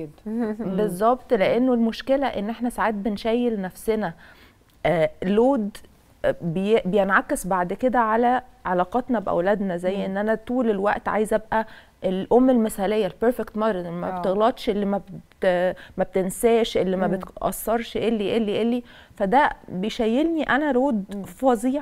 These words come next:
Speaker 3: مش إنساني، مش
Speaker 2: أكيد.
Speaker 3: طبيعي. وفي نفس الوقت بينعكس على إن أنا على طول متوترة، وعلى
Speaker 2: مم.
Speaker 3: طول متعصبة، وعلى طول مستنية برضو perfection من أولادي. زي
Speaker 2: مم.
Speaker 3: ما أنا بيرفكت، لازم انتوا تبقوا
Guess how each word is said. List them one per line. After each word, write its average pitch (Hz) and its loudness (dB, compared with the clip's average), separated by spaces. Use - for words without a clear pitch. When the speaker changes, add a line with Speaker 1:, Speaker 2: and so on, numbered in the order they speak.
Speaker 3:
مش 226 -4
إنساني، 240 2
مش 202 -4
Speaker 2:
أكيد. 202 -2
Speaker 3:
طبيعي. 226 0
وفي 254 -2
نفس 339 -2
الوقت 277 0
بينعكس 233 -2
على 208 -2
إن 208 -4
أنا 226 -4
على 190 -2
طول 233 -4
متوترة، 233 0
وعلى 175 0
Speaker 2:
مم. 196 -8
Speaker 3:
طول 226 -2
متعصبة، 214 2
وعلى 180 2
طول 254 -2
مستنية 254 0
برضو 247 2
perfection 240 -4
من 226 0
أولادي. 190 0
زي 175 -2
Speaker 2:
مم. 180 -2
Speaker 3:
ما 185 0
أنا 202 -2
بيرفكت، 269 4
لازم 226 4
انتوا 247 0
تبقوا 190 -4